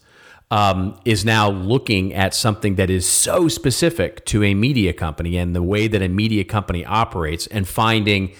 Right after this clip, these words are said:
that, yes, that's indeed where they wanna place their bet, right? Where they wanna place their enterprise content management bet. So to me, this is a big shot across the bow for those enterprise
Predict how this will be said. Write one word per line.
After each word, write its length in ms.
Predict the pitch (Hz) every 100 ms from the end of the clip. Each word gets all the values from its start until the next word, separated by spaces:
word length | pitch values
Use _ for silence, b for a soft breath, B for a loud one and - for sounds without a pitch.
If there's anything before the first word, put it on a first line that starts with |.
| B B
that, 420 | 113 110 95 92 107
yes, 380 | 113 104 -
that's 360 | - 113 120 -
indeed 680 | 113 95 95 104 98 87 - B B
where 240 | 110 104
they 140 | 98
wanna 340 | 95 92 90 87
place 500 | - - 104 92 -
their 160 | 85
bet, 320 | 78 90 65 -
right? 200 | 85 80
Where 140 | 98
they 100 | 92
wanna 220 | 90 87
place 280 | - 101 90
their 220 | 90 87 -
enterprise 500 | 101 101 101 90 87
content 420 | - 95 87 87
management 520 | 90 87 80 82 73 82
bet. 320 | 90 69 - B B B B B B
So 120 | 110
to 120 | 90 107
me, 220 | 160 127
this 160 | 110
is 100 | 107
a 80 | 98
big 300 | 82 135 139
shot 280 | - 127 113
across 400 | 107 120 107 107
the 100 | 90
bow 360 | 101 110 101 92
for 160 | 107
those 220 | 92 92
enterprise 640 | 104 98 98 87 85 -